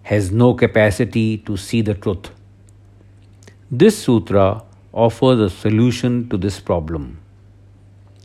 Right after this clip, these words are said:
Experiencing extraordinary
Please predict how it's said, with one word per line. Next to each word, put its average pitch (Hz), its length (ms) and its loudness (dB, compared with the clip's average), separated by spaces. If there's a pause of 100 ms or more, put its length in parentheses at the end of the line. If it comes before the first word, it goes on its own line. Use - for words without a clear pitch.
(120)
Experiencing 151 1000 2
extraordinary 120 1120 0